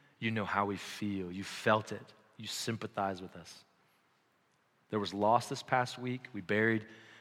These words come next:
we buried sons yesterday. And you know what it's like. And so you sit with us in our silence and solitude. I pray that our people would, um, not just be reactive when they get on empty, but they'd be proactive to get with you prior to the trials that they face.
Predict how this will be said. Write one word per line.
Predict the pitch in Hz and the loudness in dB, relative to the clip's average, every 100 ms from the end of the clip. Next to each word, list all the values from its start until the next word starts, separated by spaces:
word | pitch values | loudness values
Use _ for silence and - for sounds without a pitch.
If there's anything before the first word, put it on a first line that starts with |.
| - | -6
we | 104 | 4
buried | 117 107 | 4 6
sons | - 117 117 107 | 8 8 8 2
yesterday. | 110 104 - 95 85 87 - _ _ _ _ _ _ _ _ - | 2 2 -2 -6 -10 -14 -20 _ _ _ _ _ _ _ _ -10
And | 101 | -4
you | |
know | 110 127 | 0 0
what | |
it's | 120 95 | 0 -2
like. | 90 87 - _ _ _ _ _ _ _ _ _ _ _ - | -8 -8 -16 _ _ _ _ _ _ _ _ _ _ _ -14
And | 98 | -6
so | 110 | -4
you | 107 | -2
sit | 101 123 | -2 -2
with | 110 | -2
us | 101 - | -4 -2
in | |
our | 95 | -4
silence | 87 95 95 - | -2 -2 -2 -4
and | |
solitude. | 92 92 85 95 | -6 -6 -4 2
I | 110 | 2
pray | - 113 | 4 4
that | 104 | 4
our | 104 | 2
people | 107 104 107 | 2 -2 0
would, | 101 92 - - - - - - - - _ | 0 0 -6 -20 -20 -20 -20 -20 -20 -20 _
um, | 101 98 90 87 92 - | 2 2 2 -2 -12 0
not | 120 117 | 6 8
just | 139 127 | 6 0
be | 120 | 0
reactive | 107 110 110 107 - 120 | 2 6 8 8 6 0
when | 104 104 | 0 -2
they | |
get | 95 107 | 4 4
on | 104 117 | 4 0
empty, | 113 120 | -4 -4
but | 123 107 | -4 0
they'd | 101 | 0
be | 98 | 0
proactive | - - 120 120 120 113 - 113 | -4 2 4 6 6 4 0 -4
to | - | -4
get | 107 110 131 | -4 0 0
with | 131 101 110 | 0 -4 -4
you | 107 | -4
prior | - - 117 117 117 | -2 2 4 4 2
to | - 110 107 98 - - | -2 0 0 -4 -12 -10
the | 101 | -6
trials | - 104 98 98 92 - - | 0 4 4 2 -2 -8 -8
that | 104 | -6
they | 95 | -4
face. | - 82 78 | -4 -8 -10